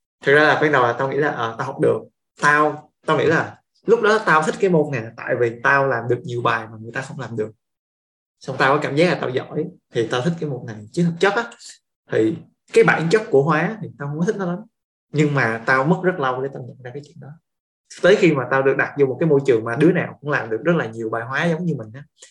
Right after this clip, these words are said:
thì mình mới nhìn thật là mình có thật sự thích nó không. Tại vì cái niềm vui mà làm được những cái bài mà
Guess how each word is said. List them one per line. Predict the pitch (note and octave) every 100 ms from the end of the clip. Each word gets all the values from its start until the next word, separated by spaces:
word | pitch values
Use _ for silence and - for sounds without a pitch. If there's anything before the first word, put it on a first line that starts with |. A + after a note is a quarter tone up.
| _ _ -
thì | B2
mình | B2+ C3+
mới | F3+
nhìn | C3 -
thật | - -
là | A#2 A2+
mình | A#2 A#2
có |
thật | E3+
sự | - -
thích | F3
nó | F3+ E3
không. | C3+ C3 -
Tại | B2+
vì | A#2+ A2+
cái | G3+
niềm | E3 B2+
vui | D3+ D#3+ D#3 E3 _ _ _
mà | C3 B2+
làm | B2+ A#2
được | A#2+ A#2+
những | B2+ D3
cái | F#3
bài | A#2+ A#2
mà | A#2